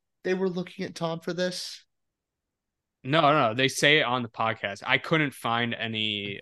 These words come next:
Speaker 2: um, contributing
Speaker 1: 'Cause
Speaker 2: sources.
Speaker 1: I guess if my, if my take on this guy, Bandini, as a character, is that he's this low status loser trying to, like,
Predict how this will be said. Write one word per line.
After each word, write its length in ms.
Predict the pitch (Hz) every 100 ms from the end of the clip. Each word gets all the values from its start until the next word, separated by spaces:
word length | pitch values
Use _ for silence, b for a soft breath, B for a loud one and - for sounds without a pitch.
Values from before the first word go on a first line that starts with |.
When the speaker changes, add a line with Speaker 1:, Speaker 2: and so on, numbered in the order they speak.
| -
Speaker 2:
um, 480 | 104 98 98 95 - - _ _ _ _ -
contributing 760 | - 110 - 104 98 98 95 101
Speaker 1:
'Cause 800 | _ _ _ _ _ _ _ -
Speaker 2:
sources. 300 | 113 196 226
Speaker 1:
I 160 | 220 -
guess 540 | 254 277 - - - - - _ _ _ _ _ _ b b
if 220 | 214 202 208
my, 300 | 226 285 -
if 180 | 190 180
my 180 | 226 247
take 380 | - 185 175 175
on 160 | 135
this 200 | 117 -
guy, 300 | - 98 82
Bandini, 500 | - 107 98 101 98
as 140 | 98 107
a 40 |
character, 460 | - 98 104 - -
is 220 | 104 110
that 160 | 110 117
he's 180 | 135
this 200 | 131 151
low 180 | 160 160
status 440 | 156 139 123 120 -
loser 480 | 107 104 101 82 - b b b _
trying 460 | - 139 120 117 110
to, 120 | 113
like, 340 | 104 98 98